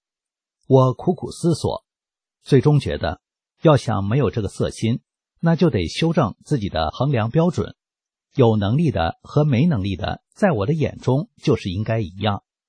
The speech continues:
不但对异性，对同性也得如此。可怎么能一样呢？那就是不一样的呀。因为自己在人中属于比较有能力的，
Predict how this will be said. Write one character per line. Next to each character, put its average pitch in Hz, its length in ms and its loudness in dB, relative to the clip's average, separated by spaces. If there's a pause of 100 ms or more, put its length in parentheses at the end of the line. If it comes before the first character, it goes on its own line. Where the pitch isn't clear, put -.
(260)
不 190 120 2
但 175 240 4
对 170 140 0
异 185 220 0
性， 90 300 -4 (160)
对 143 160 2
同 85 300 -4
性 170 280 0 (180)
也 123 120 0
得 117 140 2
如 85 180 -6
此。 - 320 -10 (1080)
可 220 180 2
怎 156 180 -2
么 98 80 -2
能 101 320 -2
一 120 140 -6
样 147 300 0
呢？ 78 160 -6 (420)
那 202 140 0
就 233 160 2
是 - 380 -6
不 139 100 0
一 117 80 0
样 156 260 0
的 85 100 -6
呀。 78 260 -6 (760)
因 156 140 4
为 147 160 4
自 147 160 -4
己 92 260 -2
在 120 180 -2
人 80 220 -4
中 139 360 0
属 127 220 0
于 143 340 -2
比 117 100 0
较 151 180 2
有 85 200 -2
能 80 200 -8
力 113 140 -2
的， - 220 -6